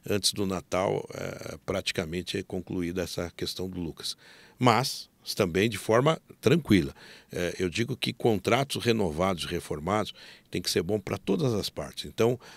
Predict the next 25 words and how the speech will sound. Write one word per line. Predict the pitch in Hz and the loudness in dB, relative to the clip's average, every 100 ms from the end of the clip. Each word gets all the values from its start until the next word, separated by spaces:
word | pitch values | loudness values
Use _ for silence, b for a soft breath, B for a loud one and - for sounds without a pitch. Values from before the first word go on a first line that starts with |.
| B | B
a, | - 80 - | -8 -8 -8
o | 82 | -6
fa-, | - - | -6 -6
a | |
família, | - 92 120 135 98 | -4 0 4 4 2
o | |
jogador, | 85 80 78 107 123 | -2 -6 -4 0 0
o | 92 | 0
clube | - 107 127 110 - B B | -2 0 0 -4 -12 B B
e | - 101 | 0 2
a, | 101 - 95 | 2 -2 -2
e | |
a | 98 | 0
coletividade. | - 104 - 101 82 78 78 | 0 0 0 -4 -4 -4 -6
Mas | - | -4
eu | 269 277 | -2 0
tô | 247 | 0
muito | 196 - | 2 0
otimista. | 139 98 101 - | 0 0 -2 -2
Eu | 113 | -2
acho | - | -2
que | - | -2
antes | 117 - | 0 0
do | - | 0
Natal | 101 92 - 98 | -2 -2 -2 -2